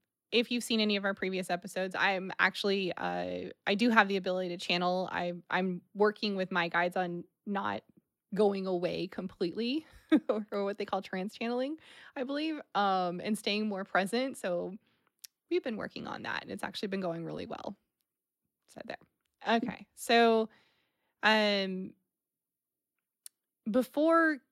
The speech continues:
Carrie and I hit record, uh, one of my guides was showing me this, um, hand gesture where she was waving her hands around, and with, behind her hands, it was, like, this blue sparkle,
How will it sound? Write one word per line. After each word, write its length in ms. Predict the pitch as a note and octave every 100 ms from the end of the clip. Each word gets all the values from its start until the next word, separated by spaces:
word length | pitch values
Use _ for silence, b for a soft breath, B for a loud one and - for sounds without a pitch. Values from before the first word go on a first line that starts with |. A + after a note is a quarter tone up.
| -
Carrie 260 | C#4 C4+
and 80 | C4
I 180 | A#3+ A3+
hit 220 | G#3+ A3+ -
record, 720 | F#3 - G3+ G3 F3 E3 E3+ -
uh, 320 | F3+ F3 -
one 240 | G3 G#3+
of 60 | A#3+
my 140 | A3+
guides 320 | G3 F#3+ F#3+ F#3
was 100 | F#3+
showing 380 | G3+ F#3+ F#3
me 160 | F3 E3+
this, 340 | - F#3 F#3 -
um, 420 | F3+ F3+ - - - -
hand 240 | A3+ A3+
gesture 540 | - F#3 - - - - _ _ _ _ _ _
where 400 | - G3 F#3 F3 -
she 180 | - G3+
was 140 | F#3+
waving 360 | F#3 F#3+ G3+ G3+
her 180 | G3
hands 680 | F#3+ A3+ F#3+ F3 F#3 A3 - _ _ - -
around, 600 | F#3+ F#3 D#3+ F3 B3+ - _ _ _
and 380 | G#3 G3 F#3+ F3+ - -
with, 280 | G#3+ G3+ - _
behind 380 | F#3+ G#3 B3 B3
her 180 | - A3
hands, 500 | - A3+ G3+ F#3 F#3 -
it 240 | F#3+ F#3+ - _
was, 240 | G#3 F#3 F3+
like, 200 | F3+ -
this 220 | F#3 F3+
blue 440 | F#3+ A#3 A#3+ A#3+ A#3
sparkle, 1000 | - - G3+ G#3+ A3 G#3 G#3 G3+ G3+